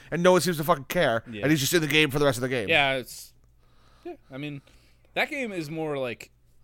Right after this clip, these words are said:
Speaker 2: at least, like, ten, you have, like, it's more, like, it's a little bit more fantasy 'cause you get, like, weird, like,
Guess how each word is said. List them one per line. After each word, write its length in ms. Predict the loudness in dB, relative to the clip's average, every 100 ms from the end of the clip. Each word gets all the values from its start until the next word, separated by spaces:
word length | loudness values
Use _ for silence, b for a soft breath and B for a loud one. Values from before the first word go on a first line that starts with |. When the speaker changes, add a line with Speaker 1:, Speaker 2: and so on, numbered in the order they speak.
| -20 _ _ -20 _
Speaker 2:
at 80 | -6
least, 160 | -4 -6
like, 140 | -8
ten, 320 | -6 -6 -6
you 100 | -8
have, 300 | -8 -8 -8
like, 160 | -8 -8
it's 200 | -10 -14
more, 460 | -14 -10 -6 -4 -4
like, 180 | -8 -10
it's 160 | -12
a 40 | -6
little 120 | -6
bit 100 | -6
more 100 | -8
fantasy 540 | -8 -8 -8 -10 -12
'cause 160 | -10 -12
you 80 | -12
get, 200 | -10 -10
like, 140 | -12
weird, 440 | -12 -12 -10 -10 -12
like, 380 | -12 -12 -18